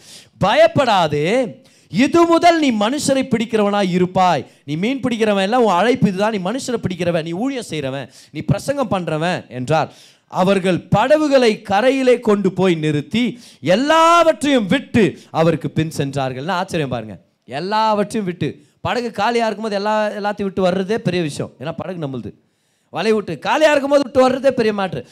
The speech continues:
ஆனா எல்லாம் கிடைச்சிட்ட பிறகு விட்டு வர்றாருன்னா அது பேர் டோட்டல் சரண்டர், முழுமையான அர்ப்பணிப்பு. So பேதுரு கிட்ட அன்னைக்கு இயேசு சொன்னாரு, "ஆழத்துல வா."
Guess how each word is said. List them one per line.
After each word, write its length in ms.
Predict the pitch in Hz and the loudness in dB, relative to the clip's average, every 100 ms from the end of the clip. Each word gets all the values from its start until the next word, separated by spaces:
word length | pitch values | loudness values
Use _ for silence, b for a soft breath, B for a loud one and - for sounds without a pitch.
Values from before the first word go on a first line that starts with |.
| b | b
ஆனா 200 | - 247 | -4 0
எல்லாம் 400 | 220 226 330 392 | 2 0 0 -2
கிடைச்சிட்ட 340 | 233 262 359 - | 2 2 2 0
பிறகு 240 | 311 294 | 0 0
விட்டு 240 | 254 - | 0 4
வர்றாருன்னா 520 | 220 196 185 185 190 151 | 4 4 2 0 -2 -2
அது 180 | 143 | -2
பேர் 200 | 151 156 - | 0 -2 2
டோட்டல் 320 | 156 156 147 - | 2 2 -6 -6
சரண்டர், 440 | 117 113 104 82 _ _ _ _ _ | -8 -8 -12 -18 _ _ _ _ _
முழுமையான 480 | 151 180 175 160 143 | -8 -6 -4 -6 -6
அர்ப்பணிப்பு. 460 | 131 - 110 - - _ _ _ _ _ _ _ _ | -8 -8 -10 -14 -20 _ _ _ _ _ _ _ _
So 160 | - 330 | -8 -4
பேதுரு 480 | - 330 381 370 330 | 2 6 6 4 -4
கிட்ட 240 | 254 285 | -4 -4
அன்னைக்கு 240 | 254 214 | -4 -2
இயேசு 280 | 233 277 - | 0 0 -2
சொன்னாரு, 360 | 202 196 185 180 | -6 -4 -2 -4
"ஆழத்துல 420 | 147 160 147 135 113 | -4 -4 -4 -8 -10
வா." 200 | 113 | -12